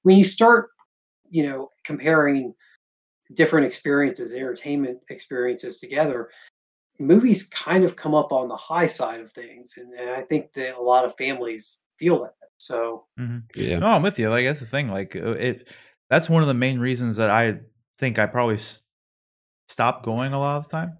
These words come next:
Speaker 2: 'cause it's like, if I take me and the kids, it's, I got paid for five tickets.
Speaker 1: Yeah.
Speaker 2: Then if we all get food, it's like, it quickly going to see one movie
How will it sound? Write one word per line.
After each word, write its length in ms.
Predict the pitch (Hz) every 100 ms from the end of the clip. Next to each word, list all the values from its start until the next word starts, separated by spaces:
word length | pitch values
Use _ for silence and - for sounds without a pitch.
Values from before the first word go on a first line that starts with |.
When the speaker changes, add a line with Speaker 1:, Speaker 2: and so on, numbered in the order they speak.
| -
Speaker 2:
'cause 140 | 113
it's 160 | 104 -
like, 260 | 117 - - 110
if 140 | 107
I 120 | 123
take 240 | 123 127 117
me 180 | 123 120
and 160 | 113
the 40 | 104
kids, 400 | 123 127 98 -
it's, 280 | 104 - - -
I 100 | 104
got 160 | -
paid 160 | 123 104
for 60 | -
five 280 | 104 98 -
tickets. 400 | 143 - - - _ _ _ _ _ _
Speaker 1:
Yeah. 180 | 143 - - 143
Speaker 2:
Then 140 | 147
if 100 | 113
we 100 | 135
all 160 | 127 123
get 220 | 120 92
food, 400 | 143 139 113 120 _ -
it's 240 | 117 110
like, 140 | 120 95
it 260 | 139 139
quickly 720 | - 175 185 180 156 127 123 - - _ 117
going 260 | 135 143 147
to 80 | 127
see 220 | - 143
one 400 | 107 127 143 127
movie 520 | 131 147 123 113 110